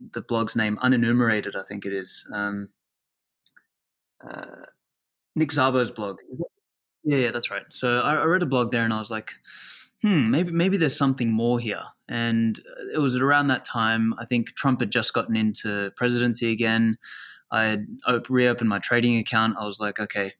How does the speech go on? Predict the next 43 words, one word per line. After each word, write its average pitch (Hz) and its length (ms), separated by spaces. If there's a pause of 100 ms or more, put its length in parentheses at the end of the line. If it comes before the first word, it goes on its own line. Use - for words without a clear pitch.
maybe 113 260
it's 104 120
time 104 260
to - 140
sort 107 160
of 104 80
get 107 100
involved 101 380
in 98 80
money 101 160
markets 98 380
again." 104 260
And, 101 240
you 123 40
know, 113 140
along 120 220
the 107 80
way, 104 360
started 104 280
reading 101 240
a - 20
bit 104 140
about - 240
Bitcoin 110 280
again, 104 280
started 107 220
slowly 117 340
going 107 180
down 104 140
the 98 80
rabbit 98 240
hole. 101 300 (720)
And 131 300
it 151 120
was 160 280
sort 180 160
of 143 300 (520)
at 143 140
the 135 140
end 135 120
of 120 140
twenty 123 180
sixteen 113 880